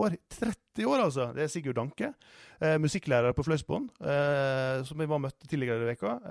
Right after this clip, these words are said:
Han er nå åtteogseksti år. Ingen planer om å gå med pensjon. Han har allerede bestilt Kolben til neste års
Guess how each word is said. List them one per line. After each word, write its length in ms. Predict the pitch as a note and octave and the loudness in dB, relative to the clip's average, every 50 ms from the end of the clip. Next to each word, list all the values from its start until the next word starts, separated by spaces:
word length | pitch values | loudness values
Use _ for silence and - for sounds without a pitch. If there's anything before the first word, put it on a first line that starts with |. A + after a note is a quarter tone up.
| - D3+ | -4 -2
Han 80 | D#3+ | -2
er 100 | D#3+ D#3+ | -2 -2
nå 60 | E3 - - | -4 -4 -6
åtteogseksti 540 | C3+ - - D#3 - E3+ D#3 - - F3+ F#3+ | -8 -4 -4 -2 -2 -2 -4 -4 -4 -2 0
år. 140 | A3 C4 B3 - - - - - _ _ _ - - - _ _ - B2 | 0 0 0 -2 -8 -14 -20 -20 _ _ _ -20 -20 -20 _ _ -8 -8
Ingen 260 | A#2+ A#2+ C3 B2 G#2+ | -6 -6 -6 -6 -6
planer 240 | A#2+ G2 A2+ C#3+ F#3+ | -6 -6 -6 -6 -6
om 80 | E3+ | -6
å 80 | D3+ C#3 | -4 -2
gå 140 | D3+ D#3 D3 | 0 0 0
med 160 | C#3+ B2+ - | -2 -4 -4
pensjon. 400 | C#3+ C#3 C#3+ F3 F#3 A#3 D4 D4+ | -4 -6 -4 -4 -6 -6 -8 -8
Han 160 | D#3+ B2+ B2+ | -8 -6 -4
har 80 | C3 C3+ | -2 -2
allerede 240 | C3+ C3+ C3+ C3+ C3 | -2 -2 -2 -4 -6
bestilt 600 | D#3+ E3 - - _ - E3+ D3 B2+ - - - - | -6 -8 -10 -10 _ -6 -6 -6 -6 -8 -12 -10 -6
Kolben 400 | - C3+ B2+ B2+ C#3 C3+ B2 - | -6 -6 -4 -6 -6 -8 -8 -8
til 80 | A#2+ A#2+ | -10 -8
neste 280 | B2 - - - - - | -8 -8 -8 -8 -8 -8
års 300 | A#2+ G#2 G2+ - - - | -8 -6 -8 -8 -10 -12